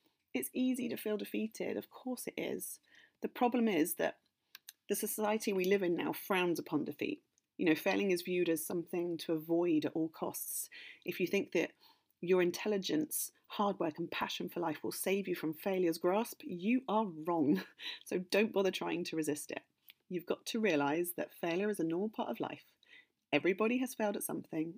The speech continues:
In fact, the most successful people in the world have failed many times, including myself. The next time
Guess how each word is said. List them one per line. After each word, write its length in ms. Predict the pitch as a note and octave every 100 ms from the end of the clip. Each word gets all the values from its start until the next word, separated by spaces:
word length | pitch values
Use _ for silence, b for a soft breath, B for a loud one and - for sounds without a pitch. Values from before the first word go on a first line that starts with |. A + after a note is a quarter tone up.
| -
In 100 | F3
fact, 420 | - E3 - - -
the 60 | F#3
most 140 | D4
successful 360 | - - - D#4
people 260 | A#3+ A#3
in 60 | G#3+
the 60 |
world 300 | G3+ G3 G3+ -
have 80 | A3+
failed 320 | - A3+ A3 _ -
many 180 | C4 G#3
times, 440 | C#3+ - E3 - B B B B -
including 400 | G#3+ A3 G#3+ G#3+
myself. 300 | G3 - - - _ _ _ - B B B B -
The 60 |
next 360 | G#3+ A3+ C4 -
time 480 | - B3+ G#3 G3+